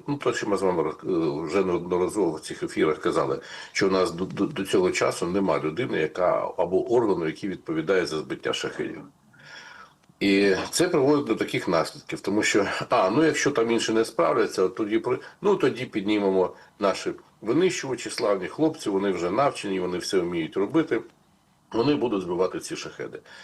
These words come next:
Це, е... Це неправильна дія, так сам-, самим м'яким, е, чином висловлюють,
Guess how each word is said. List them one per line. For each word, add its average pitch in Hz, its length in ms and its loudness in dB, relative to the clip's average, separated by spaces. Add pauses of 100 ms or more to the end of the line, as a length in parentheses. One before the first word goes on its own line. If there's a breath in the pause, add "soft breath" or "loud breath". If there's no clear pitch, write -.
(340 loud breath)
Це, 156 400 2 (340)
е... 87 640 0 (440 loud breath)
Це 127 120 0
неправильна 80 520 0
дія, 78 320 -4
так - 200 -4
сам-, - 300 -4
самим 104 380 0
м'яким, 95 440 -2 (600 loud breath)
е, 78 180 2
чином 95 380 2
висловлюють, 76 720 2